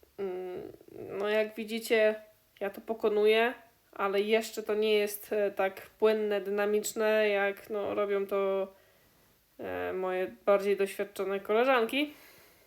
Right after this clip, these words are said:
Chociaż wszystko przede mną. Ja tam jestem dobrej myśli.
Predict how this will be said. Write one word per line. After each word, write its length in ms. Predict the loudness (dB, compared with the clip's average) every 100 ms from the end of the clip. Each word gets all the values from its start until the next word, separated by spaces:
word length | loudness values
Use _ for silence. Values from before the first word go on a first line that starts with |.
| _ _ -20 -20 -20 -2
Chociaż 360 | 4 4 4 0
wszystko 280 | -4 -2 -2
przede 360 | -2 0 0
mną. 140 | -2 -8 -12 -20 -20 -12
Ja 200 | -2 0
tam 160 | 2 2
jestem 280 | 2 0 0
dobrej 240 | 2 0
myśli. 300 | 0 -4